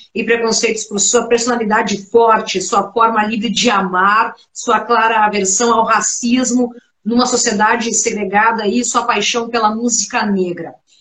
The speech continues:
Sobretudo aí pelas cantoras de rhythm and blues, né, como a Big Mama Thornton e também a Bessie Smith. Na adolescência, ela passou, então, a se considerar uma beatnik,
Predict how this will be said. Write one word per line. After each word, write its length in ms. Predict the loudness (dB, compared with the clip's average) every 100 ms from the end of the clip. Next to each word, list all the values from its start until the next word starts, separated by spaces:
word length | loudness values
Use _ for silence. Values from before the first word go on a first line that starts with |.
| _ -6
Sobretudo 500 | 0 2 2 2 2
aí 80 |
pelas 220 | 2 2 2
cantoras 360 | 0 0 0
de 80 | 2
rhythm 240 | 0 2
and 140 | 2 4
blues, 280 | 4 2 0
né, 160 | -4 -2
como 220 | -2 -2
a 100 | -4
Big 440 | -2 4 4 4
Mama 360 | 2 4 2 0
Thornton 520 | 0 0 0 0 0 0
e 60 |
também 320 | 0 -4 -4
a 20 | -2
Bessie 280 | -2 -2 -4
Smith. 380 | -8 -8 -10 _ _ _ _ _
Na 100 | -4
adolescência, 800 | -2 2 2 4 2 2 0 -4 -8 -20 _
ela 180 | -2 0
passou, 340 | 0 2 2
então, 280 | 0 -2 -2
a 60 | 0
se 280 | 0 -2 -4
considerar 640 | -6 -4 0 2 2 -2 -12 -4
uma 1000 | -2 2 4 4 4 2 0 -2 -4 -2
beatnik, 680 | -2 0 0 4 4 2